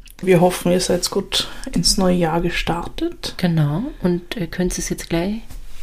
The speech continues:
Speaker 2: mit uns begrüßen.
Speaker 1: Ja.
Speaker 2: Mit einer neuen Folge,
Speaker 1: Mhm.
Speaker 2: die heute die Claudia mitgebracht hat.
Speaker 1: Mhm.
Speaker 2: Bin schon sehr gespannt. Es ist ein toller Start ins neue Jahr.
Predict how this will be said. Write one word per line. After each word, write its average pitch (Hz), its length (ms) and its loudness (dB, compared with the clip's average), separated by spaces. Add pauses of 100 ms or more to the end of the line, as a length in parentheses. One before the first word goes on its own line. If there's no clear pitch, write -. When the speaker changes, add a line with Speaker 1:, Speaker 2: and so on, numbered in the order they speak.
(300)
Speaker 2:
mit 196 160 6
uns 196 420 4 (380)
begrüßen. 156 520 4
Speaker 1:
Ja. 160 140 2 (1200)
Speaker 2:
Mit 196 120 4
einer 170 120 4
neuen 135 240 4
Folge, 185 480 2 (120)
Speaker 1:
Mhm. 151 440 2
Speaker 2:
die 170 180 6
heute 156 200 8
die 135 100 4
Claudia 123 420 4
mitgebracht 127 480 4
hat. 175 140 6
Speaker 1:
Mhm. 175 400 6
Speaker 2:
Bin - 140 -10
schon - 200 -6
sehr 131 180 -4
gespannt. 131 760 0 (160)
Es - 80 -2
ist 160 160 0
ein 113 180 -4 (160)
toller 190 300 4
Start 131 240 2
ins 143 180 0
neue 127 200 4
Jahr. 127 280 4